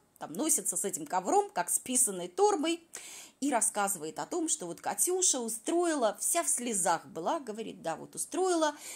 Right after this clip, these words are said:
устроила самую настоящую истерику из-за ковра, мол, как маленькая принцесса, вот подайте ей ковер срочно и так далее. Ты знаешь, Лен, что хочется тебе сказать? Очень жаль, что в вашем семействе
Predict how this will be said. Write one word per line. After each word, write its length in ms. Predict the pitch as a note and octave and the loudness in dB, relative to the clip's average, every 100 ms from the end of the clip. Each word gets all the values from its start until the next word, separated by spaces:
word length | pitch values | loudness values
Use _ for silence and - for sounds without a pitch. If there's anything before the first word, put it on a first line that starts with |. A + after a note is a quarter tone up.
| - - | -14 -10
устроила 480 | A3 A#3 G4 F#4 | -8 2 4 6
самую 460 | F4 - G#4+ G4 F4+ | 4 6 4 4 2
настоящую 760 | D#4 - C#4+ F4 F4 - D4 C#4+ | 2 2 2 6 6 6 4 0
истерику 960 | D4+ - - - D#4+ E4 C#4 G#3 - A3 - | 8 8 8 4 2 4 4 0 0 -6 -4
из-за 320 | A3+ D3 F3+ | -4 -2 -4
ковра, 640 | - D3+ - - F4+ E4 | -4 -8 -6 -2 2 2
мол, 180 | A#3 F3 | 0 -4
как 240 | D#3+ - | -6 -6
маленькая 460 | D#3 D3 D3 F3 D#3+ | -4 -4 -4 -6 -6
принцесса, 1000 | - B3+ C#4+ C#4+ - G4+ D4+ - - G3+ | 0 2 2 2 2 2 2 2 0 -4
вот 240 | F3 - | -8 -6
подайте 500 | - E3+ F3+ E3+ - | -4 -2 -2 -2 -4
ей 180 | D3 C#3+ | -4 -10
ковер 520 | - E3 F3+ F#4+ C4 | -6 -4 0 0 0
срочно 640 | - - F#3 F4 D#4+ - G#3 | -2 -2 0 0 2 0 -2
и 120 | G3 | -10
так 260 | E3+ D#3 | -10 -10
далее. 180 | - - _ _ _ _ - - - - - - - - - | -14 -20 _ _ _ _ -20 -20 -20 -18 -18 -20 -20 -12 -2
Ты 80 | |
знаешь, 260 | F4 A4+ - | 2 6 6
Лен, 180 | A3 D#3+ | 6 0
что 240 | - G4 | 0 0
хочется 460 | G4 B3+ - - F#3+ | -2 0 0 0 -2
тебе 240 | F#3 F3+ | -4 -2
сказать? 500 | G3+ D#3+ E3+ A#2+ - - - | -2 0 -2 -2 -8 -12 -8
Очень 300 | D4+ C4+ C#4 | -4 0 0
жаль, 260 | A3 C#4+ | 2 2
что 220 | B3+ - G3+ | 0 0 0
в 60 | |
вашем 320 | A3 C#4 G#3 | 2 2 2
семействе 720 | - - G3 B3 C#4+ - D3 | 2 2 0 0 -2 -2 -8